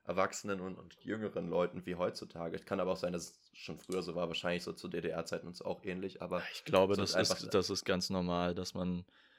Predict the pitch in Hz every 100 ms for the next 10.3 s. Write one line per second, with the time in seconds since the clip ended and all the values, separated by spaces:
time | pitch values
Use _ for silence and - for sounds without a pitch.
0 | _ _ - 92 - - - 90 87 95
1 | 101 98 95 117 113 98 92 - 101 101
2 | 110 110 101 95 98 98 95 92 104 101
3 | 101 104 - 104 95 - - 311 - -
4 | - - _ _ _ - 98 101 - -
5 | - 117 98 - 101 104 - 117 113 120
6 | 117 127 - - - - _ _ _ _
7 | - 104 95 - 101 90 110 104 104 101
8 | - - 104 98 87 107 - 92 90 90
9 | 92 92 90 - 92 92 92 90 95 90
10 | 92 92 92